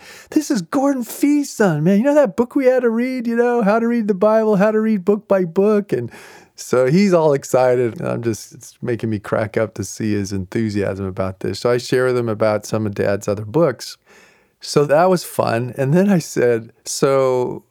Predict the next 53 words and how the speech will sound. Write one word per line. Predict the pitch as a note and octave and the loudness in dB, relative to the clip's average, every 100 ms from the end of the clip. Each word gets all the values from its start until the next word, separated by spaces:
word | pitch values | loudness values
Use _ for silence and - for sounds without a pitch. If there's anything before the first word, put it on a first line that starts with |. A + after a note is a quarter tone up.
| - | -4
are | B2 | -2
you | |
guys | B2 C3+ B2+ | 2 0 0
going | C3 B2 | -2 -2
home | C3 | -4
to | B2 | -2
Boston? | B2 G#3 A3 A2 G2 | 0 0 -2 -6 -6
'Cause | G#2 | -4
maybe | A2+ A#2+ | -2 -2
we | A#2+ | -2
could | A#2 A2 | -4 -4
hook | B2+ C3 | -4 -2
up." | A#3 D#3 - | -2 -2 -6
And | A2 | -6
he | |
goes, | A2+ G#2+ A2 | -4 -4 -2
"No, | C#3+ D3 | 0 2
actually, | D3 C#3+ - | 0 0 -4
we | B2 A#2 | -2 0
live | A#2+ | -2
in | A#2 | -4
Connecticut." | G#2 A#2 C3+ D3+ - A2 - | -4 -2 0 0 -2 -12 -12
And | G2 | -12
I | |
said, | G2 C#3+ E3+ | -10 -8 -4
"Really?" | D#4 C4 F#2+ | -2 -2 -4
I | G2 | -8
said, | - - | -8 -6
"Where?" | B2 F#3 C3+ G2+ _ _ _ | -2 0 -2 -4 _ _ _
He | - A#2+ | -10 -6
says, | - A#2+ | -2 -2
"Windsor." | A2+ D3+ B3+ - G#2 A#2 _ _ _ _ _ | 0 -2 -2 -4 -8 -12 _ _ _ _ _
I | A#2+ | -4
go, | G2+ | -4
"Windsor?" | F#2 G2 B3 D4 A2+ D2+ A2 _ _ _ _ _ - | -2 -2 0 -2 -4 -8 -14 _ _ _ _ _ -10
I | |
said, | A#2+ D3 | -4 0
"I | D#3+ | 2
have | A#3+ | 2
a | D3+ A2 | 0 -4
really | - C#3+ G#3 G3 | -4 0 2 2
good | F#3 | 0
friend | - - C4 E3+ | -2 -2 -2 -2
who | G#2 | -4
pastors | - D3 D3 - A2+ | -2 -2 -2 -4 -2
a | |
little | C3 D#3+ | -2 -2
church | - - C#4+ - | -4 -4 -4 -2
there | A#2 G#2 G2 - | -2 -2 -4 -6
in | A2 G2+ | -6 -2
Windsor." | A2 A2 G2 F#2+ | -2 -2 -4 -8
He | G#2+ | -6
goes, | A2+ A2 | -6 -6